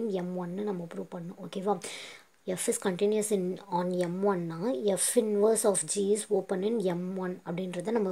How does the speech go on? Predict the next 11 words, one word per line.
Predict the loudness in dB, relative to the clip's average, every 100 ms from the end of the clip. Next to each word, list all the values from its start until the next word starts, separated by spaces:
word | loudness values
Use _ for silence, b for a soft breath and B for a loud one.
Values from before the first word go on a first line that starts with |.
| -2
ப்ரூவ் | -6 -4
பண்ணோம் | -4 -2
இந்த, | -4 -2 -4 -6 -8
இந்த | -6 -4
தியரம்ல. | -4 -4 -4 -6 -8
ஓகேவா? | -8 -4 -2 -2 -6 B B B -2
So, | 2 2 0 -8 0
ஆ, | 2 2 0 -4 -10 B B B B _ -20 _ -18
ஆ, | -10 -8 -10 _ -20 -14 -10
ஓகேவா? | 0 2 2 -4 -12
இப்போ | 0